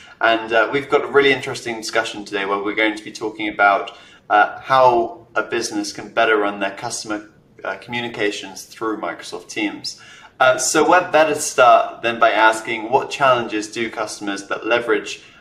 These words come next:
uh, Microsoft Teams for their customer communications face?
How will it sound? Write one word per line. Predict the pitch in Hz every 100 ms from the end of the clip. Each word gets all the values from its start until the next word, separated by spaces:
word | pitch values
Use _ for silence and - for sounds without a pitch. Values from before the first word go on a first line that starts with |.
| _ 101
uh, | 98
Microsoft | 104 101 - -
Teams | 110 104 101
for | - 117
their | 104 101
customer | 107 - 101
communications | 98 98 92 92 101 92 - 90 87 - - _
face? | 87 82 - - _